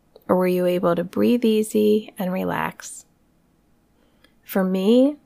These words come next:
lately, I have been avoiding the silent moments.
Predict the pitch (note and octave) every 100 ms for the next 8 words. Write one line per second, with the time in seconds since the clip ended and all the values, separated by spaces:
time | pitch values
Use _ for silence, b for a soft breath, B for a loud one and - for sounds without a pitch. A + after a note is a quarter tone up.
0 | _ A#3 F#3+ G#3 A3+ B3+ C4+ C4+ B B
1 | B B _ - G#3+ A3+ C4 G#3+ A3+ G#3+
2 | - G3+ F3 G3 G#3 G3+ E3 D3+ E3 -
3 | _ _ _ _ _ _ - - - F3
4 | E3 F3+ F3+ E3 E3 D#3+ D#3+ - - -